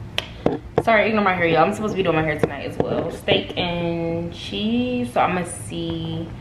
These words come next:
if I can order from there. Hello. Hi, uh, can I place the order for pickup? Uh, Shay. Um,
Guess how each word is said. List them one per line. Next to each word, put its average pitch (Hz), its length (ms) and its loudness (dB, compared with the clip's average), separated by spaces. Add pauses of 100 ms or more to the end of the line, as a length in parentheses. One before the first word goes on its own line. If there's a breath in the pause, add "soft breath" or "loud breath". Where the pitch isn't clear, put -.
(720 loud breath)
if - 180 -8
I 147 100 -2
can - 120 -6
order 135 220 -2
from - 240 -4
there. 90 520 -4 (920)
Hello. 254 380 8 (2250)
Hi, 254 240 4
uh, 254 180 6
can 269 180 0
I 294 120 0
place 330 240 0
the 269 60 0
order 220 220 4
for 226 140 0
pickup? 214 580 0 (2500)
Uh, 196 340 6
Shay. 190 600 4 (2500)
Um, 208 720 6